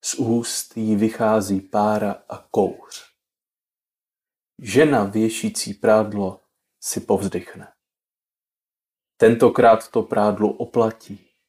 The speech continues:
a na zvlhlou, povislou tkaninu spadne kapka slané tekutiny z očí.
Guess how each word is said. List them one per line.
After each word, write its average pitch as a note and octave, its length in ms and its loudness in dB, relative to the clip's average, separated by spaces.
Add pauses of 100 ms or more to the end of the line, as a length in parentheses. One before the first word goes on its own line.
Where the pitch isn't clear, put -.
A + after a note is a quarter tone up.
(240)
a G#2 80 2
na B2+ 180 6
zvlhlou, G#2+ 640 2
povislou C#3 720 2
tkaninu A2+ 580 -2 (380)
spadne A2+ 400 0
kapka - 360 -6
slané A2+ 560 0
tekutiny G2+ 760 -4
z - 180 -8
očí. - 500 -14